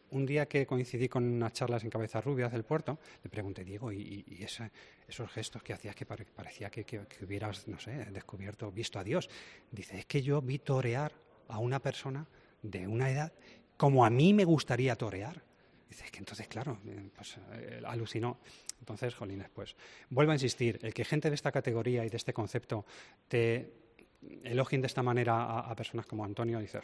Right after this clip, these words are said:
"Joder, es que, es que es algo especial, es que Antonio es algo especial". Por supuesto, no somos, no estamos hablando de un torero que ha tenido la trayectoria de Jesulín ni de Espartaco. De ahí el título del libro, de Tres líneas con arte, si es que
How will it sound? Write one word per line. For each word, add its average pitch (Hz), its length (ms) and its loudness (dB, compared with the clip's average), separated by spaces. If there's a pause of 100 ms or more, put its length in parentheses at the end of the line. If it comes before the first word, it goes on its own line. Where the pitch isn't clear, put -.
"Joder, - 200 -14 (160)
es - 60 -20
que, 107 180 -6
es 104 160 -10
que 131 80 -2
es - 80 -4
algo 127 160 0
especial, 98 420 -8 (160)
es - 80 -18
que - 60 -4
Antonio 131 240 0
es 117 100 -8
algo 104 120 -6
especial". 98 380 -8 (300)
Por - 140 -8
supuesto, 131 320 -2
no 139 80 0
somos, 131 220 0
no 123 120 -2
estamos 127 300 2
hablando 117 220 4
de 113 40 4
un 113 60 4
torero 110 320 0
que 113 60 2
ha 107 40 0
tenido 107 180 -2
la 104 60 -4
trayectoria 107 460 -4
de 98 80 -4
Jesulín 92 440 -8
ni 95 100 -6
de 90 80 -8
Espartaco. - 500 -10 (480)
De 120 140 -2
ahí 143 140 8
el 113 120 6
título 120 340 2
del 104 140 -2
libro, 131 260 0
de 104 60 0
Tres 123 180 -2
líneas 127 220 0
con 110 160 -2
arte, 127 180 -2
si 120 140 -4
es 117 80 -8
que 143 160 0